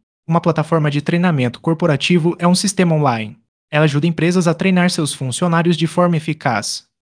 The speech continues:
Como funciona a plataforma de treinamento corporativo? Você acessa o site,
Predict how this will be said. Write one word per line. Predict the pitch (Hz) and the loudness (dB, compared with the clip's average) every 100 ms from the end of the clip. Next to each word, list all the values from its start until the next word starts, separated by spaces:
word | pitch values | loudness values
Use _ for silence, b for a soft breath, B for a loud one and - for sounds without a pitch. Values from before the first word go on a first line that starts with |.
| _ | _
Como | - 254 262 | -6 -2 0
funciona | 208 190 180 165 | 0 2 2 2
a | |
plataforma | - 147 151 - 180 | 0 0 0 0 2
de | 185 | 2
treinamento | 190 170 160 135 123 - | 2 2 2 0 -2 -2
corporativo? | 160 156 170 135 - 143 165 120 _ _ _ | -4 -2 0 0 -2 -2 -2 -6 _ _ _
Você | 131 147 | -4 0
acessa | 160 156 147 | 2 2 0
o | 143 | -2
site, | - 180 185 - 202 | 2 2 2 0 -4